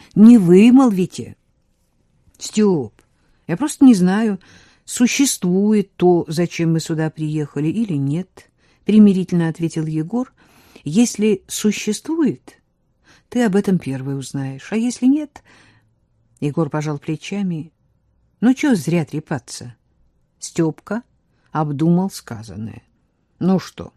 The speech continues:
тоже верно", сказал он наконец, повернулся к Егору спиной и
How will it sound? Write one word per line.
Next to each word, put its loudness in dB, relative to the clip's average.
тоже 0
верно", -4
сказал -4
он 0
наконец, -6
повернулся 2
к -14
Егору 0
спиной 0
и -4